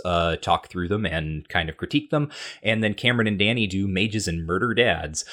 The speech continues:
uh, which is a similar kind of show, but working through the games in the Baldur's Gate lineage. So not just Baldur's Gate, uh, itself or themselves, since there are multiple games, but, uh, branching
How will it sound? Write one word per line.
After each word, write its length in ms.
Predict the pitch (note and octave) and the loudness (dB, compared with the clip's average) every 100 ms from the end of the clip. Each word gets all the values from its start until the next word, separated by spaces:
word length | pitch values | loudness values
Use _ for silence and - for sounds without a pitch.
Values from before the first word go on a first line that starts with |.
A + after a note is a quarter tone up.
| - - - | -14 -14 -8
uh, 260 | F2 F2+ E2+ | 0 4 4
which 360 | E2 G2 - | 2 0 0
is 240 | G2 F2+ F#2+ | -2 -2 0
a 40 | |
similar 500 | - B2 A#2+ A#2+ A2+ | 0 2 2 4 4
kind 260 | - A#2+ A2 | 2 -2 -2
of 60 | |
show, 340 | - - A2 G#2+ | -2 2 4 4
but 160 | G2+ | 2
working 260 | F#2 F#2+ G#2 | 0 -4 -6
through 160 | - F#2 | -6 -6
the 100 | F#2 | -2
games 420 | F2+ F2+ F#2 F#2 | 0 0 -2 -4
in 60 | |
the 80 | E2+ | -6
Baldur's 380 | D2+ E2 E2+ D#2 | 0 -2 -2 -2
Gate 280 | A#2 A#2+ - | 2 2 2
lineage. 480 | A2+ A2 G#2 G2 - | 0 2 0 0 -2
So 260 | - E2 | 0 0
not 180 | E2+ F#2 | 2 0
just 180 | - - | 0 -2
Baldur's 360 | F2 E2+ D#2+ | 0 0 -4
Gate, 360 | - D#2+ - - - | -2 -2 -4 -10 -6
uh, 140 | D2+ D#2+ | -6 -4
itself 680 | D#2 - - D3+ D3+ - | -6 -4 4 4 4 -2
or 200 | E2 E2 D#2 - | -4 -4 -6 -12
themselves, 800 | F2 F2 A2 - A2 A2+ A#2 | -6 -2 -2 4 6 6 2
since 200 | - F2+ | -4 -4
there 100 | - | -2
are 60 | E2 | 0
multiple 340 | F2 F2+ - | -2 -4 -8
games, 420 | G2 F3 E3 D#3+ C#3+ | 0 2 2 -2 0
but, 360 | G2+ F#2 F2+ - - - | 2 2 0 -6 -16 -4
uh, 160 | F#2+ F#2 | 4 4
branching 460 | E2+ A2 G#2 - G2 | 6 4 4 0 -4